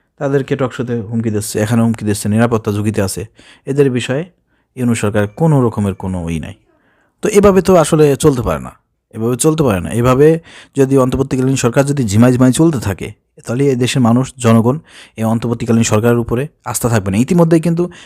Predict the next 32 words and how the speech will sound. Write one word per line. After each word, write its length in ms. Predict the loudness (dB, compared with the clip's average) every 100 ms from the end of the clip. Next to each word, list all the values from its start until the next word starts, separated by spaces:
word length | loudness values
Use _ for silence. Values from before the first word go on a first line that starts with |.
| _
এই 100 | -6
সমন্বয়করা, 640 | 0 4 4 4 0 -6 -10
এই 240 | _ -12
ছাত্র 260 | -6 -2 0
সমন্বয়করাই 580 | 2 4 2 2 -2
কিন্তু 260 | -2 -2 2
এই 120 | 2
অন্তর্বর্তীকালীন 500 | 2 -2 -4 -2 -2
সরকারের 360 | -2 2 2 0 -6 -20 -4
বিরুদ্ধে 220 | -2 0 -2
কথা 180 | 0
বলা 120 | -2 -2
শুরু 180 | -4
করছে। 340 | -6 -10 -12 -14 _ -20 -12
এবং 240 | -4 0 2
এই 100 | 2
যে 120 | 4
কয়েকদিন 320 | 2 2 0
আগে 140 | 0
আপনার 200 | 0 0
একত্রিশ 340 | 0 0 -4 -4
ডিসেম্বর 420 | -2 0 2 2
যে 100 | 0
শহীদ 240 | 0 2
মিনারে 220 | 4 2 2
যে 140 | -2 -4 _ _ -10
ঘোষণাপত্র 480 | -4 0 2 0 -2
পাস 200 | -2 -2
করে 240 | -4 -4 -2
শোনার 280 | 0 -2
কথা 220 | -2 -4 -6
ছিল, 200 | -8